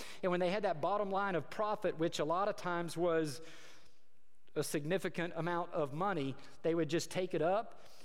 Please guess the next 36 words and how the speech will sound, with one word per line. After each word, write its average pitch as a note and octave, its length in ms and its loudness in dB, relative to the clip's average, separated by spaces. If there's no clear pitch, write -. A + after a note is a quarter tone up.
and D#3+ 160 0
divide E3 480 2
it D#3 160 0
equally A#2+ 800 -2
among C#3+ 340 0
every E3 380 -2
single D#3+ 600 0
employee C#3 840 0
in A#2 100 -4
the A#2+ 100 -4
entire A#2 440 -4
company. G#2 500 -6
It F3+ 120 -6
didn't D3+ 220 2
matter C3+ 320 0
if A#2 120 -6
you D3 100 -2
were B2+ 120 0
the G#2+ 80 -6
vice C#3 340 -4
president F#3+ 640 -2
or E3+ 160 6
if C#3 140 0
you E3+ 100 -2
were F#3 100 2
the D3+ 80 0
one D3+ 220 0
who C#3 160 -2
cleaned D3+ 320 -4
the A#2+ 60 -2
toilets, B2 720 -4
you C3 160 -6
got C#3 440 -4
the C#3 80 -4
same A#2 480 -6
amount, G#2 220 -10